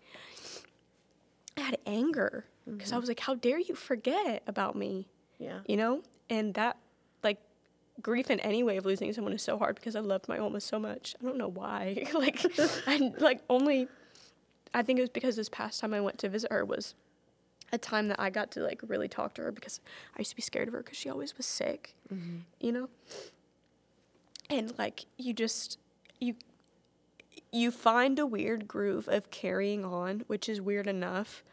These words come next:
Speaker 2: Mm-hmm.
Speaker 1: but, like, it's the moments where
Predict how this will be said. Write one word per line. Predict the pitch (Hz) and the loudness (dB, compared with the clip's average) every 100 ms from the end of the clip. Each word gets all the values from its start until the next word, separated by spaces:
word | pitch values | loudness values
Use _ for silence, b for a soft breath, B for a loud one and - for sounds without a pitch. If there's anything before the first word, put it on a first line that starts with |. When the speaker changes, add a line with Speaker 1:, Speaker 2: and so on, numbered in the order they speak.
| b 196 | b -12
Speaker 2:
Mm-hmm. | 180 180 | -10 -2
Speaker 1:
but, | 233 | 2
like, | 226 190 - - b b b b _ _ _ _ _ _ _ 247 | 2 0 -4 -20 b b b b _ _ _ _ _ _ _ 2
it's | 254 - | 2 0
the | 226 | 0
moments | 208 180 196 226 - - | 2 2 0 -2 -2 -2
where | 202 190 185 185 | 2 4 4 2